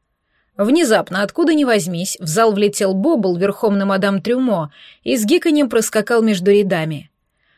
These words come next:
Раздался звук молоточка, призывающего к тишине.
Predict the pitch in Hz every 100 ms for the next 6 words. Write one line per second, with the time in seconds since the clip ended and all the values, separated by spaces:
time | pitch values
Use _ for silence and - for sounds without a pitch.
0 | _ - 233 226 339 - 233 226 226 214
1 | 208 214 330 320 - 175 190 185 196 220
2 | 226 - 220 226 - - 285 254 170 -